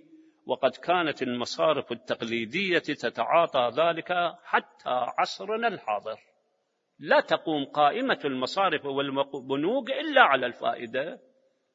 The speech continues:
فلذلك هذه أتت مصارف إسلامية للخروج عن هذا المحذور، لأن الربا حرام في الإسلام، أرادوا أن يخرجوا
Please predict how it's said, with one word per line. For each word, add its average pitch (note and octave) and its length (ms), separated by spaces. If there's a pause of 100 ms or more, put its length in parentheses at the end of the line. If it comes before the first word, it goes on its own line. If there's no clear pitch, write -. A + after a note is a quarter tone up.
(100)
فلذلك D#3 640 (460)
هذه A#2 420 (760)
أتت C4 340
مصارف E3 540
إسلامية E3 920 (580)
للخروج D3+ 640
عن C#3 180
هذا D#3+ 320
المحذور، B2+ 640
لأن C#3+ 400
الربا B2+ 460
حرام F3+ 580
في F3+ 120
الإسلام، D#3 640 (540)
أرادوا C#3 500
أن B2 100
يخرجوا C3+ 800